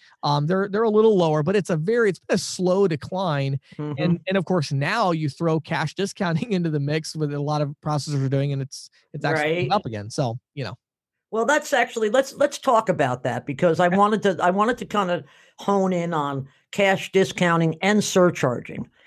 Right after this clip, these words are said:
Speaker 1: Sure.
Speaker 2: Um, you know, it seems to me, you know, that these are clearly a new wave, but they're not, they haven't necessarily taken the industry by storm. But,
Speaker 1: Right.
Speaker 2: you know, how does that fit into the, to the whole pricing s-,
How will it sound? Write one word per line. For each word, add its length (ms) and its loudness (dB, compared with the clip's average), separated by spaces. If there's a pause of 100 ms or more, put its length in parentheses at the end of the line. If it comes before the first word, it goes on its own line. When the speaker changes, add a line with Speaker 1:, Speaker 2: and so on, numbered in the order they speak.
(160)
Speaker 1:
Sure. 260 -4
Speaker 2:
Um, 640 2
you 100 0
know, 220 4
it 120 -2
seems 320 0
to 100 -2
me, 460 -2
you 120 -4
know, 240 -8 (380)
that 320 4 (180)
these 260 0
are 160 0 (200)
clearly 460 2
a 40 6
new 180 4
wave, 320 2
but 160 0
they're 120 4
not, 400 4 (240)
they 120 4
haven't 240 2
necessarily 520 2
taken 460 2
the 180 2
industry 420 0
by 160 0
storm. 500 -2 (440)
But, 280 2 (200)
Speaker 1:
Right. 100 -16
Speaker 2:
you 140 2
know, 80 2
how 260 2
does 160 2
that 240 2
fit 220 6
into 320 4
the, 220 2
to 120 0
the 100 4
whole 200 6
pricing 480 2
s-, 160 -2